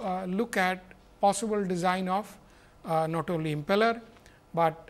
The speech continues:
at least one set of vanes and probably two sets of vanes. And then,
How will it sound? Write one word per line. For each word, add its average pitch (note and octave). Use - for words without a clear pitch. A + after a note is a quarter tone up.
at F3
least G#3+
one F3
set G3
of F#3+
vanes G#3
and F3+
probably E3+
two A#3+
sets G#3+
of G3
vanes. G3+
And G#3
then, A#3+